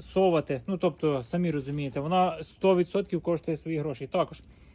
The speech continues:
бачечок вже встановлений. Ось так вийшло. Е, собі гарненько висить, нікому не заважає. Так, трішки негарний кабель, ну, він тут був, я йому нічого не робив, там трішки фішечку замінив.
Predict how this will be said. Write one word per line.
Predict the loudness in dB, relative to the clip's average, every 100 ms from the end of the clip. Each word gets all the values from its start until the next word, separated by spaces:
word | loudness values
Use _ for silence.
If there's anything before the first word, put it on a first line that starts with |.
| -18 -4
бачечок | 0 2 2 2 0 -4
вже | -2
встановлений. | -2 -2 -2 2 4 4 0 -4 -10 -16 -20 -20 -20 -4
Ось | -2 0
так | -2 -2
вийшло. | 4 4 4 -4 -8 -12 -20 -20 _ -20 _ -20 -20 -8 2
Е, | 4 4
собі | 2 4
гарненько | 6 6 4 4 2
висить, | 2 2 0 0
нікому | -4 0 2 0
не | -2
заважає. | -2 0 0 2 2
Так, | 0 -2
трішки | -2 -2 -2
негарний | 0 2 0 -2
кабель, | 2 2 0
ну, | -2
він | -2 -2
тут | -2
був, | -2 0 0 2
я | 0
йому | 0 0
нічого | -2 -2 -2
не | -2 -2
робив, | 0 0
там | 0 -2
трішки | -4 -6 -8 -6 -4
фішечку | -4 -8 -8 -8 -10 -6
замінив. | -4 -2 -2 -2 -4